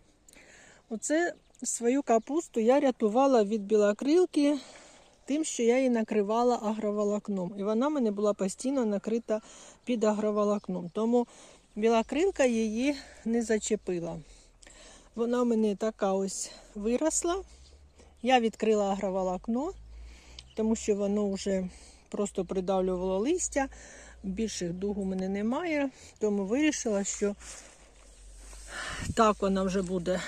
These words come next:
рости. Але тут з'явилася інша біда. Я дивлюсь, над капустою літають якісь такі сірі метелики.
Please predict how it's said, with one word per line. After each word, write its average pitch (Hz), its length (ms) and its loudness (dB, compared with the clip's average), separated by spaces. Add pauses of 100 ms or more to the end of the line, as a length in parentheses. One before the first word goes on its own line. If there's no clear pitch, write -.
(120)
рости. 208 520 -2 (100)
Але 262 360 4 (140)
тут 294 440 2 (520)
з'явилася 220 800 4
інша 214 440 -2
біда. 185 380 -4 (960)
Я 240 140 4
дивлюсь, 262 420 4
над 240 140 2
капустою 233 600 2
літають 247 560 4
якісь 214 340 -2
такі 226 300 -2
сірі 262 400 2
метелики. 175 840 0